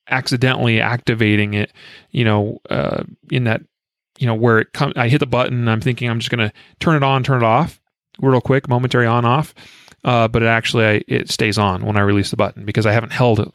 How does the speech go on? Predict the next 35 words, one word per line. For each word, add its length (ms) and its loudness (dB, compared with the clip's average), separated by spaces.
quite 300 0
long 460 0
enough. 280 -12
And 160 0
so, 340 0
yeah, 380 -2
I, 380 -4
I 80 0
just 160 -4
bring 120 0
that 140 2
up 100 0
because 280 -2
I, 140 0
I 120 -2
find 460 0
that's 360 0
probably 320 0
not 220 0
the 60 -8
most 220 -2
ideal 640 0
control 460 2
for, 340 0
for 180 -2
a 60 2
light 420 0
like 220 -2
that, 340 -2
light 280 0
laser 340 0
combo. 560 0
Um, 460 0
so 220 0
anyway, 320 0